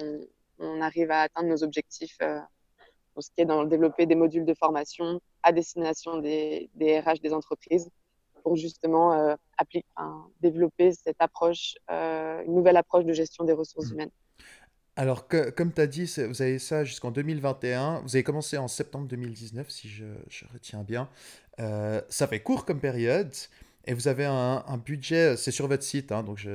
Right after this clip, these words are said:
Speaker 2: <laughs> je, je divulgue pas d'informations, mais trois cent trente mille euros à peu près par,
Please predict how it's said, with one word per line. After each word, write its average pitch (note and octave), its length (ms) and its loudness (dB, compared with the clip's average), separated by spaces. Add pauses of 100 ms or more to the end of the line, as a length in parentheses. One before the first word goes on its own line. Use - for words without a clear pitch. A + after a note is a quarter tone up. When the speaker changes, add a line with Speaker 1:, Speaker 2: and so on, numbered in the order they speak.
Speaker 2:
<laughs> - 40 -14
je, - 240 -8
je B2 120 -6
divulgue A#2 360 -6
pas B2 140 0
d'informations, A#2+ 540 -2
mais G#2+ 160 -2
trois C3+ 160 -2
cent C#3+ 160 -4
trente D3+ 280 -6
mille D3 140 -4
euros B2+ 240 0
à C3+ 80 -2
peu - 80 -4
près C3 240 -6
par, A2 360 -2